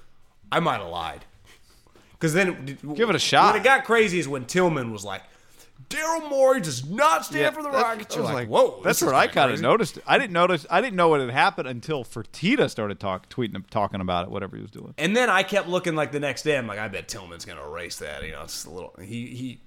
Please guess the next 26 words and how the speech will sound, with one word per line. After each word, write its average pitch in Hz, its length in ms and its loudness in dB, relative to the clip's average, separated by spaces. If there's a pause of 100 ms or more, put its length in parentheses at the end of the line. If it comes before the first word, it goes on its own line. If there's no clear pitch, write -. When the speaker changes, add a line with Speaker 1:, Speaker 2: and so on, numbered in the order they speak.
(100)
Speaker 1:
guy, 107 180 -6
you 98 100 -10
can 104 180 -12
go 143 140 2
to 120 80 -4
Tillman 120 340 -6
Fertitta's, 113 600 -8 (420)
uh, 98 220 -4
Twitter 147 280 0
account. 147 300 -2
It's 120 160 -6
still 135 260 0
up. - 220 -10
Speaker 2:
It's 110 100 -8
pinned? 147 420 4 (360)
Speaker 1:
<laughs> - 400 -18
It's 190 200 -8
pinned. - 340 -18 (960)
Shut - 420 2
Up 160 160 4
and 131 180 -4
Listen 123 380 -2 (100)
is 120 260 -4
Tillman 127 360 -4
Fertitta's 117 440 -10
book. 110 340 -12